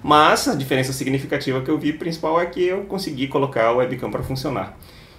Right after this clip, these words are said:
Então mesmo no Tease ela funciona e agora no O B S consegui funcionar também. É,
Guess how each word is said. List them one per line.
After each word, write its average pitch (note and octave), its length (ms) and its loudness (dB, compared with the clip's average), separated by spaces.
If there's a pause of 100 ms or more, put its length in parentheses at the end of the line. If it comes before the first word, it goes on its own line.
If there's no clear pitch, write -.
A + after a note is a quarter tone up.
Então A2 120 -4
mesmo A#2+ 300 0
no A#2+ 80 0
Tease B2 480 -2
ela A#2+ 160 2
funciona G3+ 840 2 (260)
e D3+ 140 2
agora D3 280 6
no D3+ 120 2
O C#3 80 0
B D3 80 0
S D3+ 200 0
consegui D3+ 280 -6
funcionar D3 320 -6
também. G#2+ 320 -8 (1120)
É, A#2+ 600 6